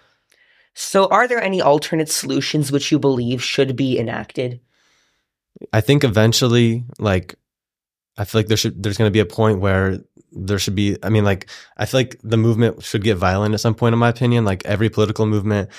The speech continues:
Speaker 2: that's ever been successful has gotten violent at some point. And I think at this point, the, like, climate change activism has reached that point where nothing's getting done and it should be taken there.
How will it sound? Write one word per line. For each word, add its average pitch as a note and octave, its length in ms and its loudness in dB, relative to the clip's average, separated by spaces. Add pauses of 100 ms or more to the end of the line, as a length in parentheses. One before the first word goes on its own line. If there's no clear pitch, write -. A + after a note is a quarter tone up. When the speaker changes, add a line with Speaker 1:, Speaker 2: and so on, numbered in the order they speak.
(580)
Speaker 2:
that's A2+ 260 0
ever A2+ 160 4
been A2 120 2
successful A2 460 0
has G2+ 80 0
gotten G#2 240 0
violent G#2 300 2
at A2 60 -2
some A#2+ 180 0
point. B2 320 0 (160)
And G2+ 100 -2
I G2+ 40 2
think A2+ 200 0
at A2 80 2
this G#2+ 140 2
point, G#2+ 300 2
the, G#2+ 200 0
like, G2 340 -4 (760)
climate G#2 400 0
change G2+ 340 2
activism F#2+ 520 0
has F#2 180 0
reached G2+ 200 0
that G2+ 120 0
point G2+ 240 -2
where G2 120 0
nothing's G2 380 0
getting G2 260 0
done F#2+ 260 0
and F#2 80 0
it F#2 60 -4
should G2+ 140 -4
be F#2+ 80 -2
taken G2 360 -2
there. A#2+ 260 4